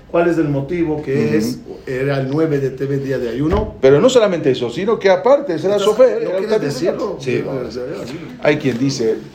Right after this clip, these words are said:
Speaker 2: eh, cuando empezó el cristianismo, empezaron a haber muchos de-, eh, problemas para el pueblo de Israel. ¿Por qué?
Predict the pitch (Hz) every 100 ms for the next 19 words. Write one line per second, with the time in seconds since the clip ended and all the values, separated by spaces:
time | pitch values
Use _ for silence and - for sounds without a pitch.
0 | - 104 98 - - - - - - -
1 | - - - - 131 127 131 135 127 120
2 | 156 - 107 - 95 95 - - - -
3 | - - - - - - 110 107 101 117
4 | 117 117 117 - - - - 101 - 117
5 | 107 139 147 143 131 - - - 98 -
6 | 101 98 95 - - - 104 104 127 110
7 | 101 101 92 110 104 98 - 87 85 -
8 | 104 98